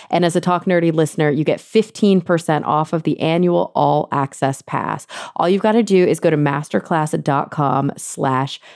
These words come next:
nerdy. That's masterclass dot com slash nerdy for fifteen percent off Masterclass.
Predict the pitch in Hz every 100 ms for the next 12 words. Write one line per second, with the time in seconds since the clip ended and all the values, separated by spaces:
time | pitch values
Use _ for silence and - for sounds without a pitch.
0 | _ 147 151 143 135 - - 185 - 135
1 | - - 156 143 151 - 196 190 190 180
2 | 170 - 165 160 - - 165 156 156 160
3 | - _ - - 156 143 143 - 175 185
4 | 196 147 139 - - _ 139 - - 165
5 | - 185 180 185 190 147 139 - 135 135
6 | 143 - - - - - - - 160 -